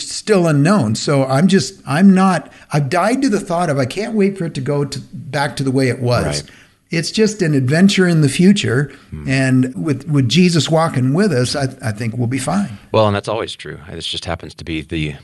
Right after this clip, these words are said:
Speaker 2: the adventure of the season, right? So, you know, the stuff you shared, I mean, your energy, your passion, your wisdom, I, I'm grateful.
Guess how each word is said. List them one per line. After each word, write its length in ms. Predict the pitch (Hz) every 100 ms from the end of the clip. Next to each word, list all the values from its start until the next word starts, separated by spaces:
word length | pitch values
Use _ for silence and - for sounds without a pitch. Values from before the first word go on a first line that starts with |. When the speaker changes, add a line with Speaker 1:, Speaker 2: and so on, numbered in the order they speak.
| -
Speaker 2:
the 140 | - 90
adventure 420 | 80 101 - 85
of 120 | 73
the 60 | 80
season, 380 | 92 90 78
right? 320 | 78 82 85 -
So, 380 | - 92 85 - - - - _ -
you 100 | 123
know, 180 | 113 107
the 100 | 117
stuff 320 | - 160 -
you 80 | 104
shared, 380 | - 82 80
I 80 | 73
mean, 140 | 107 104
your 160 | 101
energy, 560 | 120 120 107 98 95 92 _ _
your 140 | 87 82
passion, 760 | 104 104 98 - 92 82 98 _ _
your 120 | 87 87
wisdom, 560 | 87 85 87 85 85 -
I, 140 | 110
I'm 260 | 107 120 92
grateful. 480 | 82 73 - -